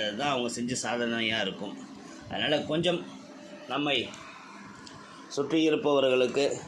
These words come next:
புரியும் விதத்தில் இந்த பதிவை மற்றவர்களோட பகிர்ந்து கொள்ளுங்க.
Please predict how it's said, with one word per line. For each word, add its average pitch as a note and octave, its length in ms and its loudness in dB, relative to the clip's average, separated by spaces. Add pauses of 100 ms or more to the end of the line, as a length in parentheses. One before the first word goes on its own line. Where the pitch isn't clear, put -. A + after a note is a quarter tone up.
(200)
புரியும் D#3+ 420 6 (140)
விதத்தில் B2 440 2 (440)
இந்த A#2+ 220 2
பதிவை C3+ 460 4
மற்றவர்களோட A#2 680 2 (220)
பகிர்ந்து B2+ 340 2
கொள்ளுங்க. A2 340 4